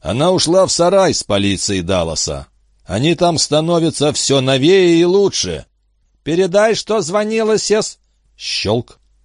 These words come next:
Бешенство обожгло горло, злоба затмила всё вокруг. Энн стиснула в кулаке телефонную трубку и смотрела на неё так, как женщина может смотреть на ужалившую её змею.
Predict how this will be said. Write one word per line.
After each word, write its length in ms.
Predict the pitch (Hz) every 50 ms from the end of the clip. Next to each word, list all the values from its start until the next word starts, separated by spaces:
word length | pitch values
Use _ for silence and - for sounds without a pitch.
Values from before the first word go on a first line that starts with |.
| _ _ _ _ _ _ _ _ _ _ _ _ _ _
Бешенство 720 | - 69 80 110 120 107 - 113 104 - - - 87 95 95
обожгло 500 | 82 90 90 85 82 - 95 101 98 90
горло, 520 | 87 113 123 98 78 76 71 65 - - _ _ _ _ _ _
злоба 520 | - 78 - 82 101 120 131 120 117 107
затмила 560 | 90 107 104 90 - 92 95 107 107 101 98 87
всё 260 | - - - 104 104
вокруг. 560 | 98 98 92 - 98 104 85 - - - _ _ _ _ _ _ _ _ _
Энн 220 | - 107 120 117 101
стиснула 640 | - - - - 120 120 107 - - 101 101 101 87
в 60 | -
кулаке 420 | - 107 104 104 95 - 101 95
телефонную 640 | - 98 95 95 87 - 98 101 98 95 95 92 87
трубку 580 | - 104 107 131 131 - - - 123 123 117 - _ _ _ _ _ _
и 100 | 95 101
смотрела 580 | - - 101 98 92 - 95 95 98 92 92 87
на 140 | 90 90
неё 240 | 87 90 87 90 85
так, 420 | - - 123 131 135 120 - - _ _ _ _ _ _
как 240 | - 78 76 76 71
женщина 560 | - - 104 127 135 123 - - 113 120 117
может 320 | 113 117 117 107 110 104 -
смотреть 600 | - 95 101 98 85 - 104 110 110 - - 85
на 100 | 90 95
ужалившую 760 | 92 82 78 98 104 107 104 95 - - - 98 95 92
её 220 | 90 90 92 95 92
змею. 520 | 78 76 90 95 92 87 85 73 65 -